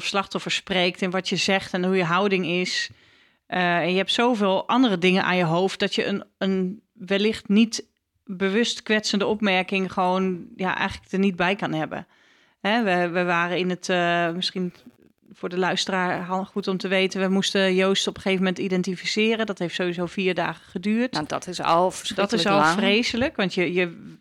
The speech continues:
Speaker 1: je hoort dus dat, hè, dat iemand dood is, dat Joost dood is en je kan, kan niet naar hem toe.
Speaker 2: Ja.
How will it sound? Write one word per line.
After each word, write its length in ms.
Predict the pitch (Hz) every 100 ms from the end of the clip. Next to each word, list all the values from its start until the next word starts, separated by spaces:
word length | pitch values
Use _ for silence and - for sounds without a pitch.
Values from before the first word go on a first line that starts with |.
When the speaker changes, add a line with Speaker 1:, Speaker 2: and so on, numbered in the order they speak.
| _ 101
Speaker 1:
je 140 | 170 170
hoort 360 | 170 202 214
dus 180 | 190 170
dat, 340 | 175 170 - - - _ - -
hè, 260 | 185 220 226 -
dat 280 | 185 170 -
iemand 400 | 202 180 170 165
dood 260 | 185 208
is, 120 | 240
dat 120 | 220 175
Joost 280 | 180 190
dood 240 | 202 196 196
is 340 | 202 196 -
en 120 | - 185
je 80 |
kan, 340 | 180 185 180 - -
kan 200 | 180 196
niet 200 | 208 208
naar 120 | 165
hem 160 | 160
toe. 300 | - 214 320 403 _ -
Speaker 2:
Ja. 180 | 185